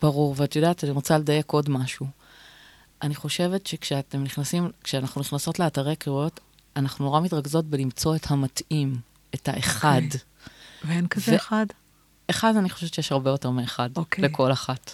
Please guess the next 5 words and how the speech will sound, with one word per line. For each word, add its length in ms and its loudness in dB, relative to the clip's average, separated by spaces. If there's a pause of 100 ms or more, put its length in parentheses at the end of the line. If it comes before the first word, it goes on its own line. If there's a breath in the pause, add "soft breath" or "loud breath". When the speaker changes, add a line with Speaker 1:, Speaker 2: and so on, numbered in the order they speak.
(120)
Speaker 2:
אוקיי, 380 -6
גם 140 -2
אני 120 -4
חושבת. 500 -8 (200)
Speaker 1:
ושתיים, 680 4